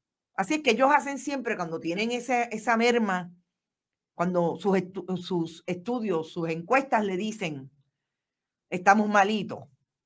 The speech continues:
pues ellos llaman a un referéndum o a un plebiscito, en este caso estadidad sí o no, para que la gente vaya a votar, porque ellos insisten que el perfil de su gente es estadidad no matter what, y que ellos votan por el P N P precisamente porque ese es el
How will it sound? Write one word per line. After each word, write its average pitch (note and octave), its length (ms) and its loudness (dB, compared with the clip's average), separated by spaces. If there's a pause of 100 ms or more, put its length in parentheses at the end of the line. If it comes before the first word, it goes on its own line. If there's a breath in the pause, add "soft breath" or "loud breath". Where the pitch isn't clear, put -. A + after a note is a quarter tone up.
(720)
pues E3+ 140 -4
ellos C4 140 2
llaman A#3+ 360 4
a E3 40 -2
un E3 120 -4
referéndum B3 640 0
o E3+ 80 0
a E3+ 60 2
un F#3+ 160 -2
plebiscito, A3+ 800 0 (300)
en D#3+ 140 -8
este D#3+ 200 -4
caso A3 220 4
estadidad A3+ 420 2
sí A3+ 160 -2
o A3+ 120 0
no, C4+ 120 2
para G3 200 2
que D3 80 -6
la B2+ 120 -2
gente F#3 240 -2
vaya F3 200 2
a F3+ 40 0
votar, A3 300 2
porque E3+ 200 -6
ellos F3 220 -2
insisten F3+ 640 -6 (920)
que F3+ 140 2
el F3 120 2
perfil A3 540 -2
de F3+ 120 0
su A#3+ 360 -4
gente G3 600 -2 (640)
es A#3 220 2
estadidad G#3+ 460 2
no G#3 100 0
matter F3+ 280 0
what, B2+ 280 -6
y C3+ 60 -14
que D#3 100 -4
ellos F3+ 180 -2
votan A3 320 4
por G#3+ 140 0
el A3 120 -2
P A3+ 80 0
N A#3 160 0
P D4 160 8
precisamente F#3 580 -4
porque F#3 240 -8
ese F3 180 -8
es F3 60 -2
el F3 380 -4